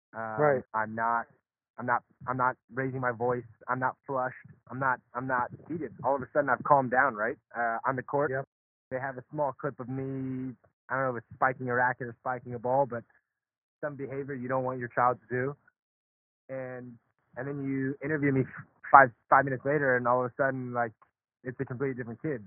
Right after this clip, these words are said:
Speaker 1: So, I mean, that shows right there that for me, you've just let me off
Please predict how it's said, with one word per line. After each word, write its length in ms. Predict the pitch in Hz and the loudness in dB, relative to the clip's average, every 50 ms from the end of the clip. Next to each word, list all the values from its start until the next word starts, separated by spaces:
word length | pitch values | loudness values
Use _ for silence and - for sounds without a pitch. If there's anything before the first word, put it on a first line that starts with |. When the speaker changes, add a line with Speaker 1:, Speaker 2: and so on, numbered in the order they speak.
| - _ - | -18 _ -4
Speaker 1:
So, 280 | 139 131 123 123 117 - _ _ _ _ _ _ _ _ _ _ _ _ _ _ _ _ - | -2 -2 0 -2 -4 -6 _ _ _ _ _ _ _ _ _ _ _ _ _ _ _ _ -4
I 80 | 131 135 | -4 -2
mean, 240 | 135 139 135 135 - | -2 -4 -6 -6 -2
that 140 | 151 151 147 - - | 0 0 0 2 2
shows 220 | 170 170 170 151 123 | 4 4 4 4 6
right 200 | 147 131 127 123 - | 6 4 4 4 4
there 380 | 160 165 160 147 135 127 127 113 | 4 4 4 4 2 2 2 2
that 160 | 131 131 117 - | 0 0 0 -2
for 120 | - 143 135 | -6 -8 -6
me, 480 | 127 135 151 165 175 160 143 131 127 135 131 _ _ _ _ _ _ _ _ _ _ _ _ _ _ _ _ _ _ _ _ _ _ - | -4 -2 -2 0 0 0 -2 -4 -8 -10 -12 _ _ _ _ _ _ _ _ _ _ _ _ _ _ _ _ _ _ _ _ _ _ -8
you've 200 | 147 185 190 151 | -4 -4 -2 0
just 180 | 147 175 131 - | -2 -2 0 2
let 160 | 160 160 143 | 2 2 2
me 100 | 147 151 | 2 2
off 120 | 147 139 | 2 2